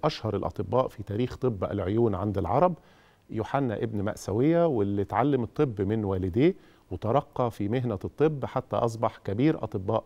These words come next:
عصره والطبيب الخاص بالخليفة العباسي رقم خمسة في الدولة العباسية، وهو هارون الرشيد.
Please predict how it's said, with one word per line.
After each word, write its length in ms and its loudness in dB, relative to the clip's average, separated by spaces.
عصره 420 0
والطبيب 380 2
الخاص 400 0
بالخليفة 580 -2
العباسي 640 0
رقم 380 0
خمسة 520 -2
في 140 -4
الدولة 400 2
العباسية، 440 -2
وهو 240 2
هارون 380 0
الرشيد. 500 -2